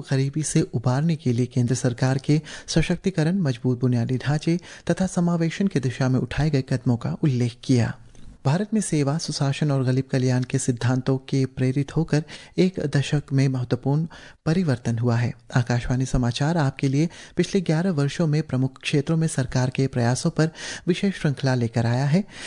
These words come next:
आज हम शिक्षा और खेल पर ध्यान केंद्रित कर रहे हैं, जो भारत की अमृत पीढ़ी, युवा पीढ़ी को सशक्त बनाने की कुंजी है। एक रिपोर्ट।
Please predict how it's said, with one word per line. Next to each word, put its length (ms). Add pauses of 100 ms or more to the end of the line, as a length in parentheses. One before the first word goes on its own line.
(180)
आज 300
हम 120
शिक्षा 400
और 200
खेल 280
पर 240 (100)
ध्यान 200
केंद्रित 380
कर 160
रहे 160
हैं, 180
जो 160
भारत 380
की 180 (280)
अमृत 340
पीढ़ी, 280 (180)
युवा 160
पीढ़ी 320
को 140
सशक्त 380
बनाने 360
की 180
कुंजी 400
है। 260 (180)
एक 200
रिपोर्ट। 480